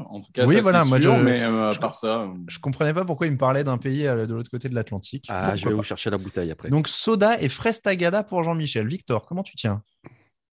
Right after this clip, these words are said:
Speaker 1: Oh, ben, moi, j'ai à peu près tout, euh, café, euh, Coca, euh, tout, toutes les boissons possibles, sauf le Red Bull, parce que je trouve vraiment ça trop dégueulasse.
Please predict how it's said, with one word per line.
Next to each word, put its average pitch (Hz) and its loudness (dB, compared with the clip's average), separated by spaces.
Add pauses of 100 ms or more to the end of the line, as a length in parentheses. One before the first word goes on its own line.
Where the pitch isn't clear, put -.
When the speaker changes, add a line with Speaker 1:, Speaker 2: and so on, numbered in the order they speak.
(160)
Speaker 1:
Oh, 117 -2
ben, 120 2
moi, 127 2
j'ai 127 0
à 107 0
peu 113 -8
près 110 -4
tout, 120 -4
euh, 98 2
café, 113 -4
euh, 101 0
Coca, 104 -4
euh, 90 -4 (300)
tout, 151 -8
toutes 170 -8
les 165 -2
boissons 143 -2
possibles, 156 -4
sauf 196 2
le 170 2
Red 135 2
Bull, 143 -2
parce - -20
que 101 -10
je 98 -14
trouve 90 -14
vraiment 117 -4
ça 127 -6
trop - -8
dégueulasse. 98 -6